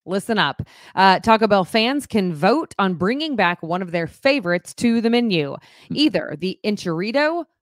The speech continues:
Speaker 1: or the Double Decker Taco. Rewards customers can vote once a day through October sixth. The Enchilito first appeared on the menu in nineteen seventy.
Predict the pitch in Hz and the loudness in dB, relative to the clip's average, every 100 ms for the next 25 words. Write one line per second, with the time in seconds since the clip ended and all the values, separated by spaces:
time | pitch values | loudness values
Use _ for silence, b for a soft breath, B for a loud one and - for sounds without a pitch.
0 | _ - 202 214 233 - 202 180 170 170 | _ 0 2 2 0 -4 -6 -4 -2 -2
1 | 196 277 277 170 - 143 - 151 - 131 | -2 -4 -2 -4 -2 -4 -4 -8 -8 -12
2 | b b b 180 196 214 240 226 - 220 | b b b 2 4 6 6 4 0 0
3 | - 254 254 - 196 175 180 175 233 262 | 0 -4 -2 -2 0 0 0 0 -2 0
4 | 247 196 196 - - 233 269 180 165 208 | 0 0 -2 -4 -6 -4 -2 -4 -6 -6
5 | 190 175 - - 269 165 - - - - | -4 -6 -8 -6 -4 -4 -8 -18 -18 -20
6 | b b - 190 190 - 190 262 302 269 | b b -10 -6 -6 -6 -4 0 2 2
7 | 254 247 - 214 226 196 185 180 180 220 | 4 0 0 -2 0 0 -2 -4 -2 -2
8 | 269 180 160 151 165 - 214 175 165 170 | -2 -4 -6 -8 -12 -4 -2 0 -2 -4
9 | 254 | -4